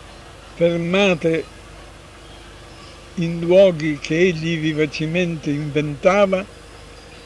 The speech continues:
e con un senso come veramente ansioso in una sua particolare ilarità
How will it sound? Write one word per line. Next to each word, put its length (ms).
e 140
con 200
un 200
senso 480
come 200
veramente 720
ansioso 840
in 180
una 200
sua 320
particolare 920
ilarità 920